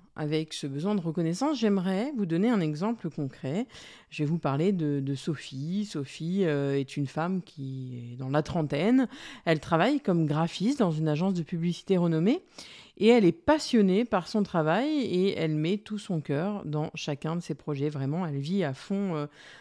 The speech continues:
euh, son, euh, sa carrière, euh, artistique. Elle aime ça et elle met toute son énergie.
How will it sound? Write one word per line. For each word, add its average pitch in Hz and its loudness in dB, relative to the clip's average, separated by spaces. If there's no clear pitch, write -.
euh, 143 -6
son, 156 -2
euh, 139 -4
sa 143 -10
carrière, 165 2
euh, 147 -2
artistique. 180 -4
Elle 156 0
aime 151 -2
ça 175 -2
et 247 2
elle 156 2
met 170 2
toute 226 -4
son 220 2
énergie. 160 -2